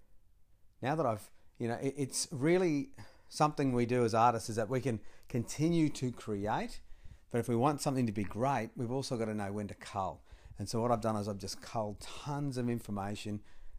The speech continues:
pulled out all the white noise, and I'm gonna put that on the first world boy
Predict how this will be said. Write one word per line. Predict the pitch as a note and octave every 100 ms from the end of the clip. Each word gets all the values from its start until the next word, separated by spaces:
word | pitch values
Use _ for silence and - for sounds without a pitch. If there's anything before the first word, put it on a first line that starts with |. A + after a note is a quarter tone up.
| -
pulled | - E3 C#3+
out | B2+
all | C3 D#3+
the | D#3+
white | C3+ A#2 A#2 -
noise, | G#2+ C3 F#3+ F#3+ - - - -
and | G#2+
I'm | G#2+
gonna | G2+
put | A#2 -
that | G2 -
on | A2+ G2+
the |
first | F#2+ A2 G2 -
world | F#2+
boy | F2+ F#2+ F#2